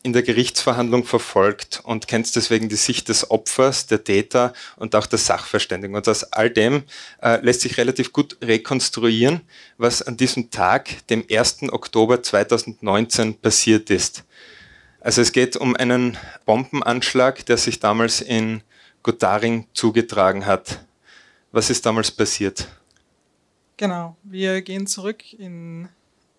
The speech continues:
Speaker 2: nach Gottaring am ersten Oktober zweitausendneunzehn und wir sind, äh, um sieben Uhr fünfzig in der Früh gerade und ich muss dazu sagen, wir haben unseren Protagonisten, also den Tätern und dem Opfer, neue Namen verpasst, einfach um das ein bisschen greifbarer zu machen.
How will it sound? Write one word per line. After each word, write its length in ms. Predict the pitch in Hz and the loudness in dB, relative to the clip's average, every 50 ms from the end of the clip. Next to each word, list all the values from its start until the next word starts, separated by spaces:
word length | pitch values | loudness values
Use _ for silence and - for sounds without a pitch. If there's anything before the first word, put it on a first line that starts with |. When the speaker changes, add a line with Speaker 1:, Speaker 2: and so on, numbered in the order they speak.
| _ - | _ -14
Speaker 2:
nach 180 | 180 170 - | -14 -14 -14
Gottaring 480 | - 180 - 170 165 175 190 202 190 175 | -16 -14 -12 -8 -8 -6 -4 -4 -6 -6
am 140 | 165 170 190 | -8 -12 -12
ersten 320 | 190 185 180 - - 190 | -12 -10 -10 -10 -10 -12
Oktober 600 | 175 - - - 180 185 185 202 202 196 202 196 _ _ _ | -18 -18 -16 -14 -12 -2 2 2 4 2 2 -2 _ _ _
zweitausendneunzehn 1080 | - - 185 165 175 175 - 180 175 175 175 185 196 202 - - 190 180 180 180 175 | -16 -12 -10 -10 -10 -10 -12 -14 -12 -8 -6 -6 -6 -6 -6 -6 -6 -8 -10 -14 -18
und 420 | 185 190 170 165 165 165 170 - - | -18 -20 -18 -18 -16 -18 -18 -18 -18
wir 100 | 165 170 | -18 -18
sind, 380 | - 185 175 175 170 170 - _ _ _ _ - - - - _ _ _ _ _ _ _ _ _ - | -16 -14 -14 -14 -14 -16 -18 _ _ _ _ -20 -20 -20 -20 _ _ _ _ _ _ _ _ _ -4
äh, 240 | 202 214 214 214 214 | 0 2 2 2 2
um 320 | 208 220 214 208 214 214 | 2 0 -2 -2 -2 -2
sieben 280 | - - 269 285 294 269 | -2 -2 -2 -2 -4 -4
Uhr 140 | 247 247 240 | -6 -6 -6
fünfzig 540 | - 247 277 - - - - 247 233 - | -6 -10 -12 -10 -10 -10 -8 -8 -10 -10
in 80 | 233 226 | -12 -8
der 100 | 220 220 | -8 -8
Früh 300 | 214 - - 254 269 262 | -10 -10 -14 -12 -8 -6
gerade 480 | 226 202 185 185 190 208 214 214 220 214 220 220 | -6 -4 -2 -2 -2 0 0 -2 -2 -4 -8 -12
und 460 | 208 196 190 190 190 196 196 196 202 | -10 -8 -8 -6 -6 -8 -8 -10 -12
ich 60 | 208 | -14
muss 100 | 202 214 | -14 -12
dazu 240 | - 214 202 - 226 | -12 -10 -8 -8 -8
sagen, 300 | 214 226 220 208 208 202 | -6 -6 -4 -4 -4 -4
wir 60 | 196 | -4
haben 140 | 196 196 196 | -4 -4 -4
unseren 720 | 190 190 196 - - 185 180 175 180 180 180 190 196 190 _ _ _ 202 196 _ | -4 -6 -6 -6 -6 -6 -8 -8 -10 -10 -10 -10 -10 -12 _ _ _ -20 -20 _
Protagonisten, 840 | - - 185 196 190 185 185 190 208 - - - 214 208 208 202 190 | -20 -16 -12 -12 -10 -8 -6 -6 -6 -6 -8 -10 -12 -12 -12 -12 -12
also 300 | 190 190 180 - 196 175 | -14 -14 -14 -14 -14 -14
den 480 | 180 180 180 180 180 180 180 185 190 _ _ 202 - | -14 -16 -16 -16 -18 -18 -18 -18 -20 _ _ -16 -8
Tätern 540 | 196 190 196 196 208 196 196 190 190 196 - | -4 -4 -4 -4 -4 -4 -4 -4 -6 -8 -10
und 260 | 196 190 180 180 - | -14 -16 -18 -16 -16
dem 100 | 190 196 | -18 -18
Opfer, 520 | 202 196 - - 208 196 185 190 190 185 | -18 -20 -14 -2 0 0 2 2 0 -4
neue 320 | 185 185 180 180 185 185 180 | -8 -10 -12 -10 -10 -10 -10
Namen 300 | 180 175 202 220 214 214 | -8 -6 -4 -4 -6 -4
verpasst, 500 | - 214 202 208 202 214 226 - - 185 | -6 -8 -4 0 0 0 0 -2 -10 -12
einfach 180 | 175 170 185 | -16 -16 -16
um 80 | 170 165 | -16 -14
das 100 | 170 - | -14 -14
ein 60 | 175 | -16
bisschen 360 | 165 165 - 180 170 165 170 180 | _ -18 -18 -16 -16 -18 -18 -20
greifbarer 480 | - - 175 170 180 - - 196 190 190 | -18 -8 -6 -6 -6 -4 -4 -2 -2 -2
zu 120 | 190 202 | -4 -6
machen. 320 | 190 185 196 196 196 196 | -8 -8 -8 -8 -10 -14